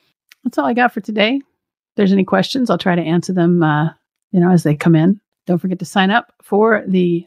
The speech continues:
live event in Manchester on April twenty-fifth.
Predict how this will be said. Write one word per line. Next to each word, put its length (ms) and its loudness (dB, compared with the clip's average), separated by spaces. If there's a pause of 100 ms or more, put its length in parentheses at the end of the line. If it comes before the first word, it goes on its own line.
(100)
live 360 -2
event 460 -6 (240)
in 400 2
Manchester 680 0 (280)
on 140 2
April 220 -2
twenty-fifth. 540 -2